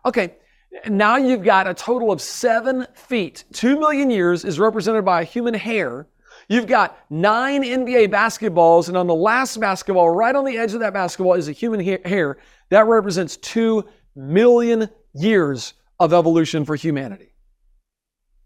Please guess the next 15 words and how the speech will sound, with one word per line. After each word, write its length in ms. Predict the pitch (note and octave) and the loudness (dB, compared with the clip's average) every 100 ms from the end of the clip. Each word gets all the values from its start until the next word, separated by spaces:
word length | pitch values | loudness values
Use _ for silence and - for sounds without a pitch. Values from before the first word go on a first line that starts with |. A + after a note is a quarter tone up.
| _ _ _ _ _ _ _ - | _ _ _ _ _ _ _ -6
I'm 160 | G#3+ A#3 | -2 0
sorry, 220 | C#4+ C4+ | 0 -2
I'm 160 | G3+ F3+ | -2 -4
just 300 | D4 C#4 A#3 | -4 -4 0
not 280 | G#3+ F3+ | -2 0
buying 280 | G3+ B3 B3 | 0 0 0
it. 120 | F#3+ F3+ | 0 2
There 160 | G#3+ | 2
is 360 | A3 C4+ C4+ F#3+ | 2 -2 -2 -2
no, 220 | G#3+ F#3+ | 0 0
why 520 | - G#3 E3 B3 E4+ | -2 -6 0 2 2
does 220 | E4 A3 | 0 -2
God 340 | D3+ B3+ A3+ E3 | 0 2 2 0
need 380 | E3+ C4 D4+ E3 | -2 -2 -4 -8
this? 440 | - - - | -10 -10 -12